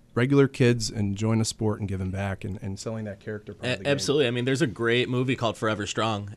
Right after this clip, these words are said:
Speaker 2: and their whole entire philosophy is based off giving back to community. I mean,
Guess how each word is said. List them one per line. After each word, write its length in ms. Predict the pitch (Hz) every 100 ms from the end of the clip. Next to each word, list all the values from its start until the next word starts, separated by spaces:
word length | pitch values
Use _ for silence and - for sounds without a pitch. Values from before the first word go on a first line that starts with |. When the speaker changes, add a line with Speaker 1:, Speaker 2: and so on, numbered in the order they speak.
| -
Speaker 2:
and 240 | 110 110
their 80 | 113
whole 180 | 113 120
entire 240 | 120 113 110
philosophy 520 | 104 107 113 110 101
is 140 | 101
based 340 | 92 98 101 95
off 160 | 98
giving 220 | 107 104
back 160 | 98 101
to 80 | -
community. 380 | - 110 113 98
I 20 |
mean, 280 | 98 95